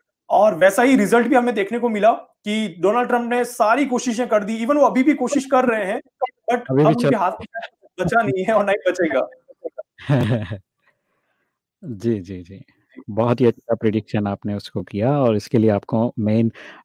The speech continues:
Speaker 2: date of birth की जरूरत पड़ती है और उससे आप जो
Speaker 1: हाँ,
Speaker 2: है हर चीज
Speaker 1: हाँ।
Speaker 2: ठीक से कर पाते हैं। तो आइए संगीता जी ने एक, अ, सवाल आपके लिए दिया है, अगर आप सु-, देख पा रहे हैं, ठीक। नमस्कार, आप सुन रहे रेडियो मधुबन नाइंटी पॉइंट फ़ोर एफ़एम।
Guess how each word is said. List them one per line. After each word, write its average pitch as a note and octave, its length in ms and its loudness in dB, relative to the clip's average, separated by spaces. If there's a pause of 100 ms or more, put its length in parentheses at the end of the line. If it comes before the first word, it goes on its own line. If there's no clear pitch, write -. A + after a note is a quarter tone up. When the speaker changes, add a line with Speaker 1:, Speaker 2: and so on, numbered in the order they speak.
(100)
Speaker 2:
date G#2+ 180 2
of A2+ 100 2
birth G#2 320 -4
की A2 120 -2
जरूरत G2+ 300 -4
पड़ती G2+ 300 -4
है C#3 300 -6
और G2 360 -6
उससे A#2 460 -4
आप G#2+ 140 2
जो G2+ 160 -4
Speaker 1:
हाँ, C3 120 2
Speaker 2:
है C3 60 0
हर A#2 180 0
चीज - 200 -4
Speaker 1:
हाँ। B2+ 240 4
Speaker 2:
ठीक - 420 -8
से B2 240 -4 (280)
कर F#2+ 140 -4
पाते F2+ 300 -8
हैं। F#2+ 100 -12 (520)
तो C3 80 2
आइए D3+ 340 6
संगीता B2+ 460 2
जी C3 160 -2
ने C3 120 -2
एक, A2+ 340 -6
अ, A2+ 160 0 (280)
सवाल G#2+ 440 -2
आपके G#2 260 -6
लिए G#2 120 -4
दिया G2 220 -2
है, A2+ 280 -8 (460)
अगर G2 220 -8
आप F#2 160 -8
सु-, - 240 -8
देख G#2 300 -2
पा G2+ 140 0
रहे G#2 100 -2
हैं, C#3+ 120 -4
ठीक। G2+ 160 -10 (1800)
नमस्कार, C3+ 500 2
आप C#3 100 2
सुन C3 200 0
रहे B2+ 100 4
रेडियो A#2+ 200 2
मधुबन A#2+ 280 -2
नाइंटी A2+ 300 -4
पॉइंट G#2+ 300 -8
फ़ोर G2+ 340 -8
एफ़एम। D3+ 420 -4